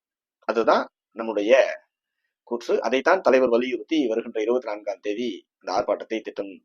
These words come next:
தீட்டியிருக்கிறார். நீங்க லட்சக்கணக்கான பேரை திரட்டி போராடுங்க. அது ஜனநாயக நாட்டுல யாரு வேணாலும் போராடலாம். But சத்தியம்னு ஒண்ணுதானே இருக்க முடியும், உண்மைன்னு ஒண்ணுதானே இருக்க முடியும்,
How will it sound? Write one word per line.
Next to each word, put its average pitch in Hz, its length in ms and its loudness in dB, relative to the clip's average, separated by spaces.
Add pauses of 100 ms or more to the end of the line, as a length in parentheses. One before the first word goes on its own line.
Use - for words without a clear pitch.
தீட்டியிருக்கிறார். 90 600 -10 (400)
நீங்க 294 140 4
லட்சக்கணக்கான 233 520 4
பேரை 214 180 2
திரட்டி 180 300 4 (160)
போராடுங்க. 123 400 6 (240)
அது 101 180 -4
ஜனநாயக 127 360 0
நாட்டுல 120 260 0
யாரு 117 180 2
வேணாலும் 123 260 -4
போராடலாம். 113 460 -2 (840)
But 120 100 2
சத்தியம்னு 233 460 8
ஒண்ணுதானே 156 260 10
இருக்க 110 140 0
முடியும், 87 280 -14 (1500)
உண்மைன்னு 240 360 8
ஒண்ணுதானே 156 260 8
இருக்க 107 160 -4
முடியும், 90 300 -20